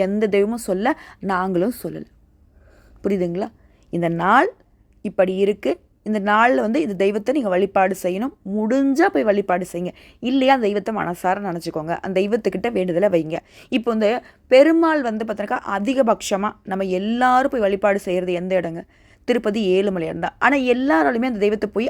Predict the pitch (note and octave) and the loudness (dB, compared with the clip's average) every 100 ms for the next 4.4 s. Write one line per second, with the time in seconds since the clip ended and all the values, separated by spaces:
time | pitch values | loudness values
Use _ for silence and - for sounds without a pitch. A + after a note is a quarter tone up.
0 | - G3 G#3 A3+ G3 G#3 G#3 G#3+ G3+ G3 | -4 -4 2 2 2 0 -2 -2 -2 -4
1 | G3+ G3 A#3 B3 A#3+ G3 F3+ - F#3 G3 | -2 2 2 2 0 -4 -4 -6 -2 -2
2 | - - - - A#3 B3 C4 C#4+ D#4 C#4 | -4 -16 -8 -2 0 2 2 2 0 -2
3 | A3+ G3 G3 G#3 F#3 B3+ C#4 C4 A3 F3+ | 0 -2 -2 -4 -4 -4 -4 0 2 2
4 | - E3+ E3 F3 | 0 -2 -2 -4